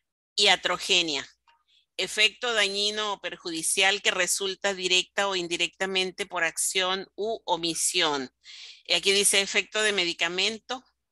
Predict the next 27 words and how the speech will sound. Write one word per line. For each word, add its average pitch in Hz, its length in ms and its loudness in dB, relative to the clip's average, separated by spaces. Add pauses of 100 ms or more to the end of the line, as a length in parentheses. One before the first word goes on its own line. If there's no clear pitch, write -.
(240)
secuela 185 520 -4
de 180 100 -4
procedimiento 175 1040 -4 (400)
o 170 120 0
daño 170 320 0
por 170 200 -8
tecnología. 170 720 0
Por 156 200 0
ejemplo, 180 540 -2 (420)
vamos 175 280 2
a 208 60 8
inyectar 190 500 2
un 190 160 -2
medicamento 185 720 0
intramuscular 185 880 0 (520)
y 170 140 -4
no 170 200 -2
lo 180 140 0
hacemos 190 760 -4
en 165 180 -2
el 165 160 0
área, 180 600 6
eh, 151 360 -2
del 156 240 -6
muslo 180 520 -2
ni 165 140 -2
nada, 170 440 2